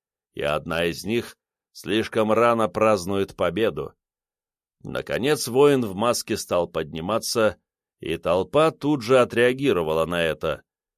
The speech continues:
Сайрус тоже почувствовал, что ещё ничего не кончено, и развернулся, вытянув меч перед собой и ожидая нового раунда схватки. «Что ж», —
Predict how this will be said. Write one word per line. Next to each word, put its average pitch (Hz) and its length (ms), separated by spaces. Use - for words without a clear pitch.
Сайрус 107 580
тоже 104 280
почувствовал, 110 720
что - 200
ещё 101 320
ничего 98 440
не 101 120
кончено, 80 680
и 98 100
развернулся, 107 1000
вытянув 131 600
меч 127 300
перед 107 240
собой 98 560
и - 100
ожидая 101 580
нового 120 600
раунда 92 560
схватки. - 680
«Что - 520
ж», — - 320